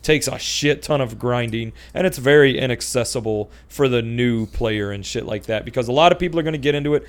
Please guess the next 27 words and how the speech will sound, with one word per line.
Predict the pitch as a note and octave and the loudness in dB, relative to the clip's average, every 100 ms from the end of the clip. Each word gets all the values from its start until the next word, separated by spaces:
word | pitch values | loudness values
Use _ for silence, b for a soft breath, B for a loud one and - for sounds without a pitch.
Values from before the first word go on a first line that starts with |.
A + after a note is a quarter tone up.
| B - | B -6
they're | C3 | -4
gonna | C3 | 0
have | B2+ - | -2 0
fun | C#3 C#3+ | 2 2
with | C3+ | 0
it | C3 | 0
for | C#3+ | -4
a | B2 | -4
few | C3+ C3 | -4 -2
matches, | B2+ B2 C3+ B2+ - B B B - | -2 -2 -4 -6 -8 B B B -2
and | C#3 | 0
then | C3 B2 | 0 0
they're | B2 | 0
just | A#2+ - | -2 -2
gonna | B2+ A#2 | -2 0
leave | B2+ C3 | 0 2
it, | A#2+ B2 | 0 -2
because | A2+ C3+ A#2 A2+ - b b | -2 2 2 0 -6 b b
it | D3 D3 | 6 6
almost | D3+ D#3 C#3+ | 6 4 2
seems | - D3+ C#3 | 0 -2 2
like | C3 B2+ | 2 0
a | A#2 | 0
pay-to-win | - C#3+ B2+ A#2 A#2+ A2 | 2 4 4 2 -2 -2
model, | A2+ B2 A#2 G#2 | 2 4 4 0
because | G2 A2 C3 A#2 | -4 -4 -2 0
everything's | C3+ D3 C#3+ B2 A#2 | 0 0 -4 -6 -8